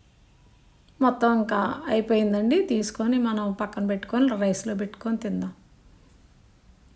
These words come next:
చాలా చాలా బాగుంటుందండి. పొన్నగంటి ఆకుకూర రెడీ అయింది. నచ్చితే లైక్ ఇచ్చి సబ్స్క్రైబ్ చేసుకోండి, నా వీడియోస్ చూడండి.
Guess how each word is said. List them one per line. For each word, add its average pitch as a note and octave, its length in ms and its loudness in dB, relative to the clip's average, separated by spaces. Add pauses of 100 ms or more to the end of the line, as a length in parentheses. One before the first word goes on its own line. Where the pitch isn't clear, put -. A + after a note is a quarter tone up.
(400)
చాలా A#3 420 6
చాలా A3 220 6
బాగుంటుందండి. F#3+ 760 0 (280)
పొన్నగంటి G3+ 600 -2
ఆకుకూర G3+ 560 -4
రెడీ G3 400 0
అయింది. F#3+ 320 0 (840)
నచ్చితే G3+ 520 0
లైక్ F#3+ 340 2
ఇచ్చి G3+ 360 -2
సబ్స్క్రైబ్ G#3 600 0
చేసుకోండి, G3 540 0
నా G3 140 0
వీడియోస్ G3 640 2
చూడండి. G3 400 0